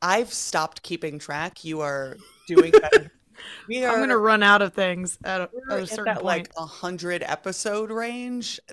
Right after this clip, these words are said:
Speaker 1: We're gonna
Speaker 2: I've already played the trombone, like
Speaker 1: <laughs> Forgot about <laughs> Oh, well, enough of our nonsense. I'm just gonna steer it.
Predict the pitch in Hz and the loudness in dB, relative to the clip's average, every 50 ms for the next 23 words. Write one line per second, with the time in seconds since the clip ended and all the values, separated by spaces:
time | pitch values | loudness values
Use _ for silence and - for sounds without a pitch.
0 | - 156 151 160 - 196 190 180 175 208 226 196 220 262 269 269 240 220 208 202 | -20 -20 -20 -14 -10 -8 -8 -6 -4 -2 2 2 2 4 4 4 4 4 4 2
1 | - 220 214 202 190 196 - - 214 202 185 175 175 180 196 226 247 262 262 269 | 2 2 2 2 0 -2 -4 0 0 0 0 0 0 2 2 4 4 2 2 0
2 | 269 269 269 262 262 262 262 269 - - 202 196 190 185 185 180 180 180 - - | -2 -2 -4 -4 -4 -6 -6 -8 -10 -6 -4 -2 0 0 0 -2 -2 -4 -8 -12
3 | - - - _ _ - - - - - - - 349 339 - - - 254 262 - | -18 -20 -20 _ _ -18 -18 -18 -18 -20 -18 -16 -16 -16 -16 -8 -4 -2 -2 -2
4 | - - 220 - - 226 226 - - 370 349 359 - - - - - - - - | -2 -4 -6 -2 0 0 0 2 0 -2 -4 -4 -4 -2 0 0 0 0 0 2
5 | - 381 - - - - - - _ _ _ _ 320 311 - - - 262 262 262 | 2 2 2 0 0 0 0 0 _ _ _ _ -20 -20 -14 -4 0 2 4 4
6 | 262 262 262 247 247 226 220 - - 240 254 254 247 254 240 233 - - 240 277 | 4 4 2 0 -2 -4 -10 -12 -8 -4 -2 -2 0 0 -2 -2 -2 -2 -2 -2
7 | 285 302 302 302 269 208 185 170 160 156 151 147 147 147 147 - 165 151 143 139 | -2 -2 -4 -6 -4 -2 -2 -2 -2 -2 -4 -6 -6 -8 -8 -6 -6 -6 -6 -8
8 | - - - - 180 190 214 233 247 233 - 208 175 165 160 - - 165 156 156 | -10 -14 -10 -6 -4 -4 -4 -4 -6 -8 -8 -8 -8 -8 -8 -8 -6 -6 -4 -2
9 | 151 147 139 127 - - | -2 -2 -4 -4 -6 -12